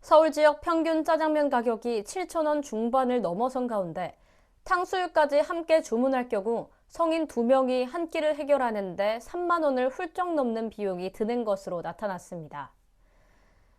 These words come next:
최근 소비자 물가 자료를 보면 서울의 짜장면 평균 가격은 일 년 새 사 퍼센트 이상 상승했습니다. 한때 저렴한 외식 메뉴로 인식됐던 짜장면이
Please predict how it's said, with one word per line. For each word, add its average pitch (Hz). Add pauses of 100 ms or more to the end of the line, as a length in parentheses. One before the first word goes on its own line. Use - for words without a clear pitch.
(140)
최근 339
소비자 339
물가 240
자료를 269
보면 220 (160)
서울의 262
짜장면 302
평균 294
가격은 233
일 202
년 226
새 214
사 202
퍼센트 311
이상 196
상승했습니다. 202 (880)
한때 277
저렴한 302
외식 214
메뉴로 254
인식됐던 233
짜장면이 233